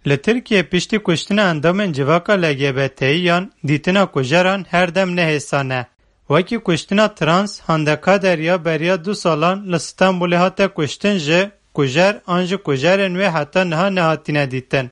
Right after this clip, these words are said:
Lêpirsîna hat vekirin ji heta niha çi pêşveçûn neçêbûye.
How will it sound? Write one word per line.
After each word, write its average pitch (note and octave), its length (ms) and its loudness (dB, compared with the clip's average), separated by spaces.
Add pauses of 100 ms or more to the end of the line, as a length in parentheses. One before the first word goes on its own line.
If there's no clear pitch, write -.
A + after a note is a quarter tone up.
(300)
Lêpirsîna D#3 680 0
hat F#3+ 220 0
vekirin D#3+ 480 0
ji F#3+ 420 -2
heta E3+ 400 0
niha F#3+ 220 2
çi G3+ 140 -6
pêşveçûn E3 680 0
neçêbûye. C#3 640 0